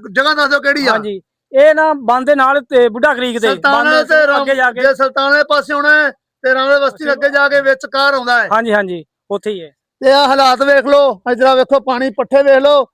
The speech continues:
Speaker 1: ਕੋਈ ਝੂਠ ਨਹੀਂ, ਕੋਈ ਕੁਛ ਨਹੀਂ, ਜੋ ਹਕੀਕਤ ਹੈ ਗਰਾਊਂਡ ਲੈਵਲ ਦੀ। ਆਹ ਵੇਖੋ ਉਹ ਪੱਠੇ ਦਿਖਾਈ ਅੱਗੇ।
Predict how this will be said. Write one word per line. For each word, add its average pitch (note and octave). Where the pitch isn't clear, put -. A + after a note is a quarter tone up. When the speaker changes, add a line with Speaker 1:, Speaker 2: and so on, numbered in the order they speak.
Speaker 1:
ਕੋਈ C4+
ਝੂਠ B3
ਨਹੀਂ, C#4
ਕੋਈ C4
ਕੁਛ B3+
ਨਹੀਂ, C#4
ਜੋ C4+
ਹਕੀਕਤ C4
ਹੈ C#4+
ਗਰਾਊਂਡ C4
ਲੈਵਲ C4+
ਦੀ। A#3
ਆਹ C4+
ਵੇਖੋ C4
ਉਹ C4+
ਪੱਠੇ C#4
ਦਿਖਾਈ C#4+
ਅੱਗੇ। C4+